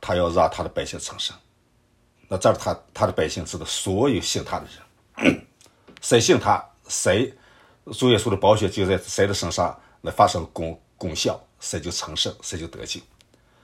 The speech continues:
所以也就在门外受，从门外受苦。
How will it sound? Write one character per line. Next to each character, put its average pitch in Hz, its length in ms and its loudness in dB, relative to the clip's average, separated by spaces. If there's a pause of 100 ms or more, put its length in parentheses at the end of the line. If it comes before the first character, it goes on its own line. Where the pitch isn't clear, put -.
(140)
所 - 140 0
以 135 140 4
也 135 240 6
就 185 280 4
在 92 320 6
门 90 360 0
外 104 340 6
受， - 420 -4 (640)
从 - 200 -4
门 90 120 -2
外 82 120 -2
受 - 240 -2
苦。 - 140 -16